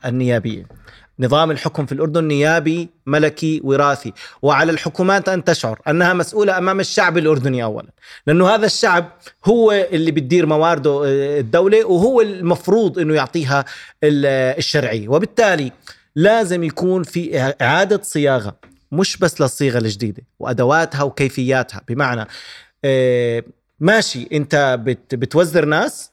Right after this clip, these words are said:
بس أنا لازم أعرف ليش توزروا، ولازم أعرف اللي طلع ليش طلع،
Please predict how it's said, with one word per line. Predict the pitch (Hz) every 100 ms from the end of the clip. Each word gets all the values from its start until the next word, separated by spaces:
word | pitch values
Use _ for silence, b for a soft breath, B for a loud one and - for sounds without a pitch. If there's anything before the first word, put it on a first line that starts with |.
| -
بس | -
أنا | 156 151
لازم | 156 143 147
أعرف | 156 151 139 131
ليش | 123
توزروا، | - 110 110 - _ _ _ _ _ _ -
ولازم | 135 151 143
أعرف | 139 135
اللي | 139
طلع | 131 151
ليش | 131 123
طلع، | - 120